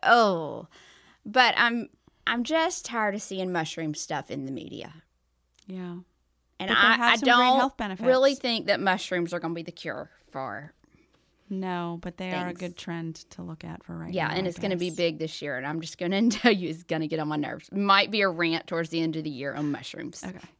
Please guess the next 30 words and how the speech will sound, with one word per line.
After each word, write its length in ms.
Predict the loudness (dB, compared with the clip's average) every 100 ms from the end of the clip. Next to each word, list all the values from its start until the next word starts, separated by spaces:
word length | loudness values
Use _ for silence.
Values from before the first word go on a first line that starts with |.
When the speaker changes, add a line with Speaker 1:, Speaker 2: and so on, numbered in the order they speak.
| -2
Speaker 1:
Okay, 220 | -2 -2
that's 200 | -6 -8
the 100 | -8
end. 220 | -10 -10 -8
Sorry. 320 | -6 -6 -8 -8
Speaker 2:
No, 320 | -2 2 2 2
that 120 | 0
was 120 | -2
great. 520 | -4 -2 -2 -6 _ _ -20 -20 -16 -4
Okay, 200 | 2 2
so 120 | 2
you 140 | 0 2
did 300 | 2 2 2
say 340 | 2 2 0
how 560 | 0 2 4 6 2 0
there 140 | -4 -4
s-, 160 | -6 _
tends 260 | -6 -4 -4
to 80 | -6
be 80 | -4
this, 200 | -4 -2
like, 220 | -6 -4
guilt 240 | -4 -2
about 240 | 0 -2 -2
coffee. 500 | -4 -6 -10 -12 -14 _ _ _ _ _ 0
And 580 | 2 4 2 -2 -8 -12 _ _ _ _ _ _ 0
until, 580 | 2 0 0 2 2 2
like, 220 | 0 -2
the 100 | -4
nineties 1200 | -2 0 2 4 2 0 -4 -8 -8 -8 -8